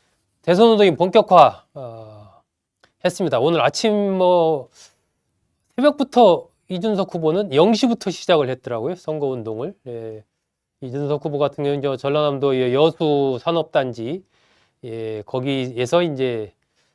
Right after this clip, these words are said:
선거운동을 시작한다. 이렇게 에스엔에스에 올리면서 영 시부터 선거운동을 시작을 했고, 어, 김문수 국민의힘 후보는 이 새벽에 가락시장, 송파에,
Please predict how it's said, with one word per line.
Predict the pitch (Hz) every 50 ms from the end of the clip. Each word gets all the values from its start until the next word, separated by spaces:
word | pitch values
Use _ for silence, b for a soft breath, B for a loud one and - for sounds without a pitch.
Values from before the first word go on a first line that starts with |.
| _ _
선거운동을 | - 156 160 151 143 131 127 120 120 123 135 127
시작한다. | - - - 147 - - 156 151 151 135 104 104
이렇게 | 120 127 127 - 120
에스엔에스에 | 117 - - 135 123 120 110 - 131 117
올리면서 | 110 120 127 127 117 113 113 104 - 147 156 170 170 _ _ _ _ -
영 | 117 127 139
시부터 | 127 - 135 127 - 123
선거운동을 | - - 151 147 147 139 127 123 117 120 120 131 139
시작을 | 131 - - - 139 123 120 117 - 135 143 139 -
했고, | 165 - _ 143 117 - b b b b b b b b b b b b b _
어, | 143 143 135
김문수 | - 190 190 214 233 233 220 240
국민의힘 | 226 - 220 214 226 226 233 226 233 220
후보는 | 202 202 220 202 208 208 208 202 202 202 196 196 190 180 165 156 170
이 | 175 175 160
새벽에 | 185 190 190 202 196 196 190 185 175 151 -
가락시장, | - - 160 170 196 196 - - 190 175 170 135 117
송파에, | - - 208 208 202 - - 208 196 180 165 165 196 226